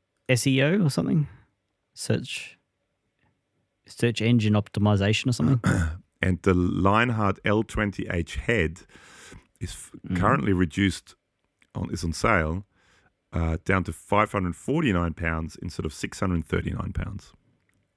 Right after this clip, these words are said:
Speaker 1: <laughs> Cool.
Speaker 2: So there you go, Andertons. Don't say we
Speaker 1: Thanks.
Speaker 2: never do anything for you.
Speaker 1: Yeah. The captain.
Speaker 2: Yes.
Speaker 1: Is he really a captain?
Speaker 2: Well, I think he's the captain of the Anderton ship.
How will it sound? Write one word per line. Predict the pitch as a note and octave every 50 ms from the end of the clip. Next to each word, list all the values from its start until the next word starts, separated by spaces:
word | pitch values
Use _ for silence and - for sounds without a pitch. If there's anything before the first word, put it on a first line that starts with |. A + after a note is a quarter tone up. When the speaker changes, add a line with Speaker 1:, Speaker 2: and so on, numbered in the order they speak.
| _ - -
Speaker 1:
<laughs> | B2 A#2 G2 - - - - - _ _ - D#4 - _ _ - - - - A3+ C4+ B3 F#3+ D#3 _ _
Cool. | - - E3 D3+ D3+ C3+ A#2+ A2+ A#2+ A#2 G2 F#2+ F2 -
Speaker 2:
So | A#2 F2 E2 D#2+
there | E2+ F2+
you | F2+ E2
go, | G2 G2+ A2+
Andertons. | A#2+ A#2 F2+ E2 D2 D2 D2+ E2 D2+ D2 C#2+ - - - _ _ - _ _ _ _ _
Don't | - F#2+ F#2 F2+ F2
say | - - F2+ F#2
we | F#2 F2+ F#2
Speaker 1:
Thanks. | F2
Speaker 2:
never | F2+ F#2 F2 F2+
do | D2+ F#2 F#2+
anything | F#2+ F#2+ G2 F#2 G#2+ G2+
for | - - A2+ G#2
you. | E2+ D#2+ - - _ _ - - - - - _ _ _ _ _ _ _ _ -
Speaker 1:
Yeah. | G2 G2 G2+ E3 - - - _ _ _ _ _ _ _ _ _ _ _ _ _ _ _ _ - - - - _ _ _ _ _ -
The | G#2+ G2+
captain. | - - G#2 F#2 - - - B2+ A#2+ A#2 - - - - - _ _ _ _ _ _ _ _ - - - -
Speaker 2:
Yes. | D#2 D2 C#2 D2 - - - - _ _
Speaker 1:
Is | - F3 F3
he | - A#3
really | A3+ A3 G#3 F3 D#3+ D3
a | C3+
captain? | - - C3+ A#2+ - - B2 C3 B2+ - - - - - - - - - _ _ _ _ -
Speaker 2:
Well, | - G2 A2+
I | A#2
think | - - A#3+ F3
he's | E3+ G#2
the | A2+ -
captain | - - G#2+ - - - G2 F#2+
of | F2+ D#2+ -
the | - G2 G2+
Anderton | G2 G2 F#2+ F2 - - E2+
ship. | - - - E2+ - - -